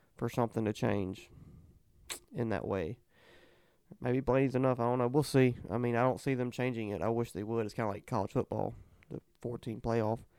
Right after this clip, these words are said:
I kinda wish they'd change it. But nowadays, it really won't fucking matter with the way the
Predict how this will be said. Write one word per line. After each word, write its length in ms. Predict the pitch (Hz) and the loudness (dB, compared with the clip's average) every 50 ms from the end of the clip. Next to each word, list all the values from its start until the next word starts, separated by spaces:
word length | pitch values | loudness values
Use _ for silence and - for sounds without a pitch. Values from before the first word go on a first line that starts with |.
| _ _ _ - - - - - - - - - _ - | _ _ _ -20 -20 -20 -20 -20 -20 -20 -20 -20 _ -16
I 80 | - - | -8 -4
kinda 160 | 104 104 113 | -2 -2 0
wish 180 | 110 113 113 | -2 -2 -2
they'd 180 | - - 120 - | -4 -6 -6 -4
change 280 | - 117 110 110 107 117 | -2 0 0 0 0 0
it. 180 | 113 - - | -2 -2 4
But 240 | - 156 156 - 151 | 6 6 6 6 6
nowadays, 640 | 147 160 170 165 151 139 131 135 139 135 139 143 139 | 6 8 10 10 10 8 8 6 6 6 6 4 4
it 80 | 139 | 2
really 200 | 117 131 135 139 139 | 2 2 4 4 4
won't 200 | 135 131 127 - | 4 2 2 2
fucking 240 | 139 135 131 135 127 | 0 2 2 2 4
matter 280 | 135 135 135 131 127 | 4 6 6 6 4
with 120 | 123 123 120 | 2 2 0
the 60 | 123 | 2
way 160 | 123 123 123 | 2 2 2
the 160 | 120 - 120 | 0 -2 -4